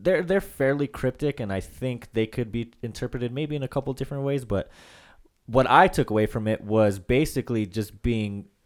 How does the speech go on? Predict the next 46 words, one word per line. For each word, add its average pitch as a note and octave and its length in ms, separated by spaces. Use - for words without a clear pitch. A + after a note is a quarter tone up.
locked G#2+ 480
in, A2+ 200
in G2+ 100
a G2 80
really G#2 360
deep G#2+ 240
depression, G2+ 600
and A#2 160
then A2+ 120
having A#2 520
moments A#2+ 440
of A2 120
clarity A#2 500
and G#2 200
seeing C#3 640
the C3+ 100
grass A#2 440
on C3 100
the A#2+ 120
other B2 160
side A#2+ 460
and A#2 100
seeing C3 220
if A2+ 100
it's G#2+ 140
really A#2 220
greener, A#2 520
and C#3 160
then A#2 260
sinking C3+ 480
back B2 320
down G#2+ 360
into A2 240
the G#2 100
depression. G#2+ 640
I, C#3 220
I - 20
thought D#3 200
it C#3+ 60
was C3+ 100
just C3+ 160
a C3 40
really A#2 240
cool A2 240
way G#2 240
of, F2+ 180